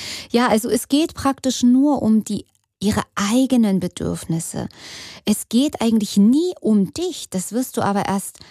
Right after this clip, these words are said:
im Laufe der Beziehung feststellen. Ja, weil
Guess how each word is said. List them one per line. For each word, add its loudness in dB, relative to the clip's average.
im 2
Laufe 0
der -2
Beziehung 0
feststellen. -6
Ja, -2
weil 0